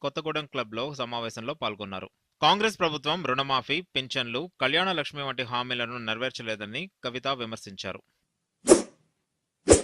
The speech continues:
అటు రాష్ట్ర వ్యవసాయ మంత్రి తుమ్మల నాగేశ్వరరావు పాల్వంచ కలెక్టరేట్లో అధికారులతో సమీక్ష నిర్వహించారు. గోదావరి వరదల పట్ల అప్రమత్తంగా ఉండాలని, సీతారామ ప్రాజెక్టు పనులను వేగవంతం చేయాలని ఆదేశించారు.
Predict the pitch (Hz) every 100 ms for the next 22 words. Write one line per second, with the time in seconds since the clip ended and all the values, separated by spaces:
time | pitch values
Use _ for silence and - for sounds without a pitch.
0 | - _ _ _ _ _ _ _ _ -
1 | 175 185 185 208 233 190 185 202 202 185
2 | 170 160 175 160 156 165 151 151 143 143
3 | 135 165 - 147 156 160 160 139 135 135
4 | 123 135 143 131 143 135 131 151 147 123
5 | 127 123 110 107 110 104 98 101 _ _
6 | - - _ _ _ 101 131 156 165 160
7 | 151 147 143 139 135 139 120 135 131 131
8 | 123 120 120 117 117 151 202 - 139 147
9 | 139 135 127 127 127 120 120 120 117 113
10 | 120 104 113 123 131 123 120 117 107 110
11 | 160 113 110 104 95 95